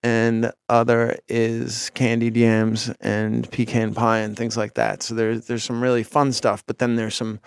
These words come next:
some heavy stuff about going into the, into the hospital. But luckily, my hospital stay was, was excellent and very helpful, and, and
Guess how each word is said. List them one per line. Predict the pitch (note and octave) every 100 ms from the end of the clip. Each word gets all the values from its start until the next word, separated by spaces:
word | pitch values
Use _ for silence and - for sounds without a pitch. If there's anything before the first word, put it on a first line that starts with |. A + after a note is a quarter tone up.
| - - -
some | - A#2 A2
heavy | B2 A2
stuff | - A#2 G#2
about | A2 A2
going | A#2 A2
into | A2+ A2 -
the, | A2 G#2 _ - - _
into | - A2+ -
the | A2+ G#2+ G#2+ _ -
hospital. | - D3 D3 - A#2+
But | A#2 A2
luckily, | D#3 E3+ D#3+
my | C3+ B2
hospital | C#3 C#3 - B2
stay | A2 A#2+ A#2
was, | A2+ G#2 A2 - _ -
was | A2 G2+ -
excellent | C#3 - - G#2 G2
and | A2+
very | G#2 A2+
helpful, | G2+ A#2 A#2+ - - G2+
and, | G2+ G2 -
and | G2+ F#2+ F#2